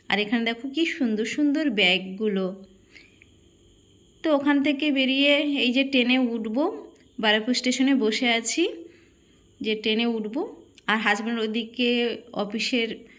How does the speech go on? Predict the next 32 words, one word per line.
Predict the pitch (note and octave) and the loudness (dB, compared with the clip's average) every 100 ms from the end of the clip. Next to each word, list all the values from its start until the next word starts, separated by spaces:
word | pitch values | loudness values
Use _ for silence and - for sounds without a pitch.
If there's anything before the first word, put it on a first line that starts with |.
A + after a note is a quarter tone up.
| - _ | -20 _
পুজোর | B3 B3+ A3+ | -2 2 4
বাজার | G3+ G3+ A3 | 4 4 0
করছে, | A3 F#3 F#3 - G#3 G#3 G3+ - _ _ _ _ _ - - _ - | -2 -8 -6 -8 -8 -12 -18 -20 _ _ _ _ _ -20 -20 _ -2
তো | |
বাড়ি | A#3 G#3 G#3 G#3+ | 2 2 2 0
গিয়ে | C4 G4 | -2 -2
কথা | B3 G#3+ G#3+ | -2 -4 -2
হচ্ছে। | F#3+ F#3 - - G3+ - - _ _ _ _ _ _ _ _ _ _ _ _ _ _ _ _ - - | -2 -4 -8 -8 -10 -14 -20 _ _ _ _ _ _ _ _ _ _ _ _ _ _ _ _ -12 -2
বাড়িতে | A#3+ B3+ C#4+ D#4+ | 2 2 2 0
এসে | D#4 D4+ D#4 | 0 -2 -2
ওই | D#4 C4 | 0 0
দিন | A#3+ B3 | 2 2
আর | B3 | 2
দেখানো | A3 G#3+ A3+ G#3+ A#3+ A#3+ A#3+ | 0 -4 -4 -2 -2 -2 -4
সম্ভব | A#3 G#3+ G#3+ A#3 | -4 -2 -2 -2
হয়নি, | B3+ A3 G#3 A3 E4+ - - - _ | -2 -2 -2 -2 -4 -6 -18 -20 _
তো | - | -6
তার | A#3+ A#3 A3 | -2 0 -2
পরের | - G#3 G3 | -4 -2 -2
দিন | G3 A#3 | -2 -2
তোমাদের | A#3 A3+ A3+ A3+ A#3 A3+ - - _ _ A3 | -2 -2 -4 -4 -4 -8 -16 -20 _ _ -4
দেখাচ্ছি। | G3+ G3+ A#3 A3 - - F4 B4 - - _ - | -2 -2 -4 -8 -8 -4 -4 -6 -12 -20 _ -4
এই | G#3 A3 | -2 0
হচ্ছে | A#3+ C4 D4 | 0 0 0
আমার | A3 F#3+ | 0 -2
জুতো, | G3 G3+ | -4 -8
তোমাদের | G3+ A3+ A#3+ | -6 -4 -2
বললাম | G#3+ A3 C#4 | -2 0 0
না | D#4+ | 2
আমার | A3 A3 | 0 0
পায়ের | A3 G3 G#3 | 0 0 0
সাইজ | - - A3 | -6 -2 -2